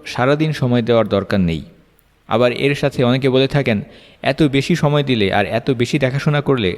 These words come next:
শিশুরা স্বনির্ভর হতে পারবে না। এই কোয়ালিটি টাইম একটি মিথ, যার কারণে অনেকে মাতৃত্ব থেকে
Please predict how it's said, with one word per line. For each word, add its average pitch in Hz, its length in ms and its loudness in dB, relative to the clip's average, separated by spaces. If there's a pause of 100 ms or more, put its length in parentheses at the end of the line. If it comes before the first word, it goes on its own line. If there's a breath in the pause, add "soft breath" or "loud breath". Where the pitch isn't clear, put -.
শিশুরা 120 540 -2
স্বনির্ভর 123 440 0
হতে 107 240 -2
পারবে 92 300 -2
না। - 160 -10 (1160 soft breath)
এই 131 100 4
কোয়ালিটি 160 400 2
টাইম 156 220 2
একটি 117 320 -2
মিথ, 120 340 0 (600)
যার 117 200 2
কারণে 127 340 2
অনেকে 113 480 -2 (220)
মাতৃত্ব 143 420 0
থেকে 101 360 -2